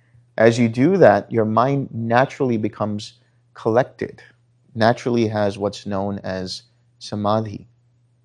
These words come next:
What is samadhi? Sama means to be even,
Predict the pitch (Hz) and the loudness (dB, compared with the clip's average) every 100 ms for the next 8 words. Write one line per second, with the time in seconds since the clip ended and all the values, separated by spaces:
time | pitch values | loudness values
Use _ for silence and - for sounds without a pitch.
0 | _ _ _ 117 113 110 - 101 101 104 | _ _ _ -6 -4 -4 -6 -4 -4 -6
1 | - - _ _ _ _ _ _ _ _ | -12 -18 _ _ _ _ _ _ _ _
2 | _ _ _ _ _ _ _ _ _ _ | _ _ _ _ _ _ _ _ _ _
3 | _ _ - 135 135 131 127 120 123 117 | _ _ 0 6 8 8 8 4 2 -2
4 | - 107 110 104 - 123 120 98 85 | -4 -4 -2 -2 -2 -2 -2 -4 -10